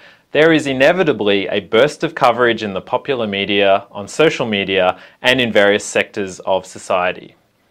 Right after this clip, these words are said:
Now, if you're an academic, a researcher, or a worker in these areas,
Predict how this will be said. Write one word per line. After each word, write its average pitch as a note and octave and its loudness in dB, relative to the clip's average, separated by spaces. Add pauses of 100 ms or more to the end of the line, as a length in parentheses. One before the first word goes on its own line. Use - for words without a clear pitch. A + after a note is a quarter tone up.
(520)
Now, B2 2
if C3+ -2
you're F3 6
an B2+ 2
academic, B2 0
a G#2 2
researcher, C3+ 0
or G#2 2
a G#2 2
worker D3+ 2
in G#2+ -4
these G2 -6
areas, F2+ -4